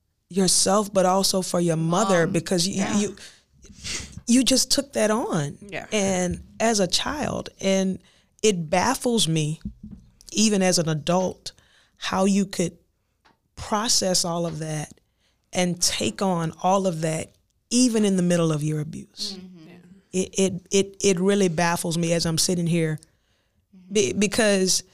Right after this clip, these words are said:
Speaker 1: you know, you think kids are not supposed to worry about that
Speaker 2: Yeah.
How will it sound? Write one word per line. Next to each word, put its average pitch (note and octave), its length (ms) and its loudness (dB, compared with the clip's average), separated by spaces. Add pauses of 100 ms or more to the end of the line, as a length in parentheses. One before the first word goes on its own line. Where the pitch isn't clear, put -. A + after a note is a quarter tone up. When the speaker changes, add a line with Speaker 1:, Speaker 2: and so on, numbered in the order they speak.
(560)
Speaker 1:
you C#4+ 380 -2
know, C#4+ 100 0
you E3 140 2
think - 340 -2 (480)
kids G4 420 -2
are C#4 60 -2
not B3 180 -4
supposed - 360 -2
to G#3 240 -2 (1080)
worry A3 280 0
about D#3 280 -4
that A#2 240 -10 (200)
Speaker 2:
Yeah. G#3+ 100 -4